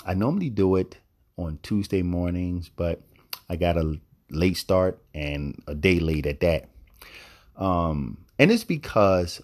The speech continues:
of what I'm going to podcast about right now.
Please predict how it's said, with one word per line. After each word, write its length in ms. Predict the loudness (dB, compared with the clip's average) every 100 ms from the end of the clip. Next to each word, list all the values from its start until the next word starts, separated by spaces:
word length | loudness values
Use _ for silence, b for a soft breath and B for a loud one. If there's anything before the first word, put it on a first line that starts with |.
| -6
of 180 | -4 0
what 180 | 0 0
I'm 180 | -4
going 300 | -2 -2 -4
to 380 | -6 -6 -6 -8 -14 -20 -20 -8
podcast 720 | -6 -6 -8 -8 -8 -8 -8
about 400 | -6 -6 -6 -8 _ _ _ _ -20 -2
right 240 | 0 2
now. 300 | -2 -4 -8